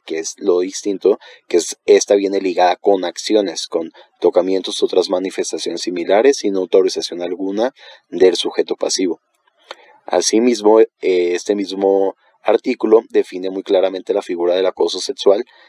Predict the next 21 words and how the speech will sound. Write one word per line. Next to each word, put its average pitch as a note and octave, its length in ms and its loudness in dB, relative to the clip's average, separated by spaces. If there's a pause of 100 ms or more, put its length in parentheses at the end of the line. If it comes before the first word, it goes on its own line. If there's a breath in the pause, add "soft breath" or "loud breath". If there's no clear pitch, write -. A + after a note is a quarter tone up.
(120 soft breath)
de F2+ 100 -2
tal F#2+ 180 0
manera F#2+ 360 -2
de F#2+ 80 -2
que - 240 -2 (100)
el F#2+ 160 2
que G2 100 0
soliza-, F#2 640 0
el F#2 180 0
que F2+ 120 -4
solicite - 440 -2
favores F2+ 440 0
de F#2 100 -12
naturaleza E2 560 -8
sexual F#2 480 -2 (340 soft breath)
para F2 240 2
sí A2 280 -4
o G#2+ 100 4
para E2+ 180 -2
un E2+ 100 -8
tercero, A2 540 2